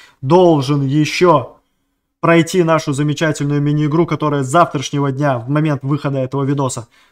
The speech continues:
уже должна открыться и должна работать. Ну и всё.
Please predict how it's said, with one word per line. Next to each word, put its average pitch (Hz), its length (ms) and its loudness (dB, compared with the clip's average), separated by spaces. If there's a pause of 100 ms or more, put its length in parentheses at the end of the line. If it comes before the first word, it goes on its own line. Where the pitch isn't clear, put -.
уже 160 300 0
должна 139 340 0
открыться 147 420 -2
и 139 40 -4
должна 139 340 -2
работать. 156 460 -2 (1400)
Ну 185 240 4
и 175 260 2
всё. 247 480 2